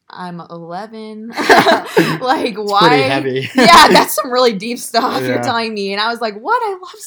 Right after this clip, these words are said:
Speaker 1: softball."
Speaker 2: Yeah.
Speaker 1: Like, whatever. And so then he made this, like, deal with me that I could only pitch every other game, or I could only play every other game on varsity.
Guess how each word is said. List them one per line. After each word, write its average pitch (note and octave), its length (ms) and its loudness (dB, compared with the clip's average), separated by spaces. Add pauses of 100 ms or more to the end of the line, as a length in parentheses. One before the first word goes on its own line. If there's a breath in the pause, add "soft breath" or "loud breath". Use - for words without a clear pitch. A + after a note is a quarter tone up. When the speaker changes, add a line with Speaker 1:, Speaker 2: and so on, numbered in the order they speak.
(260)
Speaker 1:
softball." A#3+ 60 -6
Speaker 2:
Yeah. B3 200 2
Speaker 1:
Like, A#3+ 340 -2 (520 loud breath)
whatever. B3 500 -2
And G3+ 180 -6
so F#3 420 -6 (200)
then G#3 180 -6
he A#3 120 -8
made G3+ 240 -6
this, F#3+ 220 -10
like, F3 200 -10
deal G#3 260 -6
with G3+ 200 -8
me G3 200 -10
that E3 360 -10 (680)
I A#3+ 60 2
could B3+ 140 -4
only G3+ 260 -4
pitch G3 380 -10
every F#3+ 360 -6
other F#3 280 -6
game, F3 320 -14
or G#3 80 0
I A3 40 -2
could B3+ 120 -8
only G#3+ 240 -8
play G3+ 600 -8
every F#3+ 340 -8
other F3+ 220 -8
game E3+ 260 -14
on E3 160 -12
varsity. D#3+ 680 -14